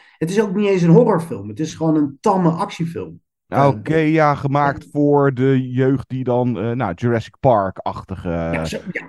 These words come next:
Speaker 2: eh,
Speaker 1: daar
Speaker 2: ja,
Speaker 1: kun je
Speaker 2: prehistorische
Speaker 1: toch mee
Speaker 2: beesten. En, nou, er wordt dan misschien
Speaker 1: Maar je
Speaker 2: net
Speaker 1: v-
Speaker 2: even iets meer opgegeten dan in de
Speaker 1: Ja.
Speaker 2: Jurassic World.
Speaker 1: Nou ja, die Megalodon is zo groot. Ik bedoel, eh, mensen verdwijnen met waterfietsen en al in de bek van dat beest. En dat is even één seconde grappig. Maar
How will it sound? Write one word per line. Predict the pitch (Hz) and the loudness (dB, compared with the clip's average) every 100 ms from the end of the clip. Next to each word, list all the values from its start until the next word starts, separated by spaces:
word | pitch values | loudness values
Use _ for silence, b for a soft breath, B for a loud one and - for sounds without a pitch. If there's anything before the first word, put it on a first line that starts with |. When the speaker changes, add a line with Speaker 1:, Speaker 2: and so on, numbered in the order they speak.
| - | -18
Speaker 2:
eh, | - - | -16 -6
Speaker 1:
daar | - | 0
Speaker 2:
ja, | 143 | 0
Speaker 1:
kun | - | 2
je | 160 | 4
Speaker 2:
prehistorische | 147 135 156 143 135 | 4 4 6 6 4
Speaker 1:
toch | 131 | 4
mee | 143 | 4
Speaker 2:
beesten. | 135 127 135 127 | 4 2 0 2
En, | 110 120 120 - | 2 0 -2 -4
nou, | 123 101 | -4 -2
er | 104 | -2
wordt | 117 | -4
dan | - 120 | -2 -2
misschien | 117 - | -2 2
Speaker 1:
Maar | 214 | 4
je | 175 | 4
Speaker 2:
net | 165 | 2
Speaker 1:
v- | |
Speaker 2:
even | 127 - 170 | -4 -4 -6
iets | 143 | 2
meer | 147 | 4
opgegeten | 135 147 120 143 139 135 | 4 2 0 2 2 2
dan | 127 123 120 101 | 0 0 -2 -2
in | 127 | 0
de | 113 113 113 110 | 0 0 0 0
Speaker 1:
Ja. | - 165 | 0 0
Speaker 2:
Jurassic | 117 110 98 | 0 -2 -4
World. | - 76 76 - _ _ _ _ _ | -8 -8 -8 -10 _ _ _ _ _
Speaker 1:
Nou | - 117 | -4 0
ja, | 110 | 0
die | 139 | 2
Megalodon | 151 156 147 147 143 143 | 2 2 4 4 2 2
is | 139 | -2
zo | 113 135 | -2 -2
groot. | 131 123 120 120 | -2 -2 -2 -4
Ik | 135 | -4
bedoel, | 131 135 135 131 | 0 2 0 -2
eh, | 127 | -4
mensen | 135 151 156 | -2 -2 -4
verdwijnen | 123 131 135 135 135 | -8 -4 -2 0 2
met | 131 123 | 0 0
waterfietsen | 135 139 131 - 131 127 | 0 0 -4 -6 -4 -2
en | 120 | -2
al | 117 120 | -2 -2
in | 117 | -4
de | 107 | -2
bek | 110 123 | -2 -2
van | - | -4
dat | 107 98 | -10 -6
beest. | 113 117 117 - | -4 -4 -4 -8
En | |
dat | 127 131 | -10 -8
is | 131 - | -10 -8
even | 156 135 131 - | -8 -6 -10 -2
één | 165 180 | 2 4
seconde | 165 165 165 123 104 | 2 0 0 0 -2
grappig. | 113 131 131 110 - | -4 -4 -4 -10 -12
Maar | 104 101 | -16 -16